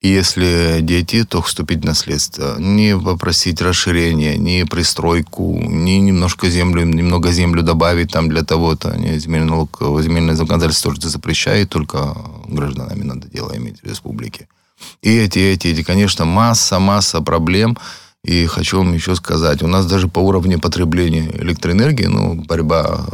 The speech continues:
с майнингами, с фермами совсем такое проводится в ежедневном формате, и результаты хорошие. Мы впустились на уровень потребления две тысячи девятнадцатого года, когда еще май-, майнинг вот этого криптовалюты вообще не существовал практически в таком объеме. Но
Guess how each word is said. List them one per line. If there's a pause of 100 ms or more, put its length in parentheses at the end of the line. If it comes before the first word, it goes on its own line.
с
майнингами,
с
фермами
совсем
такое
проводится
в
ежедневном
формате,
и
результаты
хорошие. (580)
Мы
впустились
на
уровень
потребления
две
тысячи
девятнадцатого
года,
когда
еще
май-,
майнинг
вот
этого
криптовалюты
вообще
не
существовал
практически
в
таком
объеме. (760)
Но